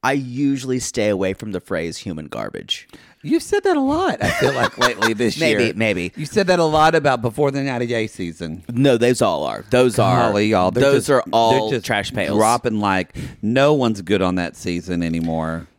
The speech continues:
Speaker 1: No, I don't know. I think we, I think you, you know, I'm trying to think. I'm trying to think who's good.
Speaker 2: We literally said
Speaker 1: Johnny?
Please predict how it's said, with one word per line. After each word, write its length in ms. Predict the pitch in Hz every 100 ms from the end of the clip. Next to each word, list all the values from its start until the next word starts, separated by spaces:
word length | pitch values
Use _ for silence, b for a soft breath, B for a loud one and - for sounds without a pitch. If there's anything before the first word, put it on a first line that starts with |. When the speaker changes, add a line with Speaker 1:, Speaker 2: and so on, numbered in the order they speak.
| _ _ _ _ _
Speaker 1:
No, 720 | 175 185 180 165 165 165 160 165 B B B -
I 100 | - 466
don't 160 | 403
know. 240 | 156 135 127
I 100 | 151
think 320 | 226 220 -
we, 120 | 190 -
I 80 |
think 540 | 175 226 214 - - _ _ b b b b b b b b -
you, 160 | 196
you 120 | - 196
know, 80 |
I'm 60 | 254
trying 220 | - 302
to 60 | 262
think. 240 | 285 151
I'm 160 | 127 139
trying 220 | - 185
to 60 | 214
think 180 | 214
who's 220 | - 202 -
good. 340 | 180 123 135
Speaker 2:
We 180 | 147 151
literally 680 | 135 143 151 160 160 160 147
said 200 | - -
Speaker 1:
Johnny? 680 | 247 220 190 240 285 -